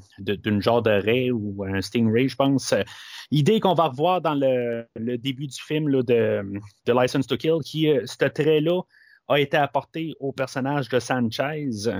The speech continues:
où ce qu'il va battre, euh, sa, sa, sa copine là, pour savoir, euh, pour <laughs> se savoir sauver de son lit pour sauter dans un autre lit. Euh,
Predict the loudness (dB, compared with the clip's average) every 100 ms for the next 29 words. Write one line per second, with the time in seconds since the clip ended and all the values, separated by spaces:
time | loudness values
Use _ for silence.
0 | -8 _ _ -4 -2 2 2 4 2 2
1 | 2 0 -2 0 0 -2 -4 -2 -2 -2
2 | -4 -4 -4 -6 -8 -8 -8 -2 -2 0
3 | 0 2 2 2 -2 -4 -6 -2 -2 -2
4 | -2 -4 -6 -6 -8 -12 -16 _ _ -2
5 | 0 0 0 0 0 2 2 2 0 0
6 | -2 -2 -2 -2 -4 -6 -6 -6 -2 2
7 | 2 2 0 -2 0 -2 -2 -14 -20 -20
8 | -20 -12 -2 2 4 4 2